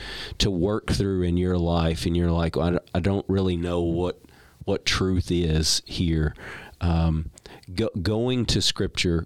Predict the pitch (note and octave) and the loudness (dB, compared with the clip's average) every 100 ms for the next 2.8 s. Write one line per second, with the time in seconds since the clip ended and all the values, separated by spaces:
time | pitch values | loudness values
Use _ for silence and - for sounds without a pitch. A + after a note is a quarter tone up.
0 | F2+ F2+ G2 G#2 G2+ G2+ F2+ F2 F2+ F2 | -2 -2 0 0 0 2 2 2 2 2
1 | - - E2 - E2 F2+ E2+ F#2 F#2 F2 | 0 -2 -2 -2 0 0 0 2 0 2
2 | F2+ E2+ D#2+ E2 D#2+ D#2+ D#2+ | 0 0 0 2 2 2 2